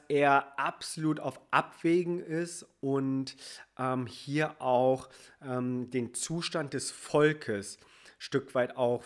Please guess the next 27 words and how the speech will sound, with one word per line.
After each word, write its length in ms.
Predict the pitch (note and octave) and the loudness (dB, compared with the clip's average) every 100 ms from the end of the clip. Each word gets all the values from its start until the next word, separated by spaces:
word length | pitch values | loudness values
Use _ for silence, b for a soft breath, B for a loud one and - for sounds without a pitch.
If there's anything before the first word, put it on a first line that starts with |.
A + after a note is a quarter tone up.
| - | -12
widerspiegelt. 1000 | G2+ A#2+ B2 A2+ - - G#2 G2+ G#2 - | -4 0 0 -2 -6 -6 -6 -6 -8 -10
Wenn 540 | A2+ B2 B2+ C#3+ D3 D3 B | -4 0 2 2 -2 -6 B
schon 340 | - C#3+ B2+ | -2 -2 -2
die 100 | A#2+ | -4
Mitarbeiter 1040 | A#2 B2+ E3 - E3 D#3 D#3 D#3 D3+ D3+ D3+ B B - | -4 0 0 0 -4 0 -2 -2 -4 -6 -8 B B -8
des 220 | C3 - | -8 -8
Herrn 500 | - B2+ B2+ C3 C3 - | -6 -2 0 -2 -4 -6
auf 260 | B2 - | -8 -4
Abwägen 560 | A#2 - B2+ A#2+ A2 A2+ | -8 -8 -4 -4 -2 -6
sind, 500 | A2+ A2 A2 B2 G#2 G#2 A2 | -6 -6 -8 -10 -14 -16 -16
wie 260 | G#2+ A#2 A#2 | -6 -4 -4
muss 300 | A#2 A2 - | -6 -10 -8
es 220 | G#2+ - | -12 -10
dann 300 | A#2 A2 G#2 B B B | -2 -2 -2 B B B
einfach 540 | A#2 A2+ A2 A#2 G#2+ | -4 -4 -4 -8 -8
mit 160 | A2 G#2+ | -10 -8
dem 160 | G#2+ G#2+ | -6 -2
Menschen 400 | A2 A#2+ - A2 | -2 -4 -8 -8
sein, 400 | G#2+ G#2 G#2+ G#2 B B _ _ A2 | -6 -6 -6 -10 B B _ _ -8
den 400 | G#2 G#2 G#2+ _ | -6 -6 -8 _
er 380 | A#2 A2 G#2+ - | -8 -6 -6 -8
eigentlich 600 | G#2 G#2 G#2 - G#2+ - B B | -12 -12 -14 -12 -12 -12 B B
dienen 400 | A2+ B2+ C3 A#2+ | -4 0 2 2
sollte? 400 | A2 G#2 G#2 G2+ B B B B | 0 -2 -2 -6 B B B B
Nun, 300 | F#3 G3 D3+ - | 8 10 10 2
die 140 | B2+ C#3+ | -2 6
Nebenfrau 840 | E3+ B3 A3 - C3 C#3 E3+ | 8 8 2 -2 4 4 4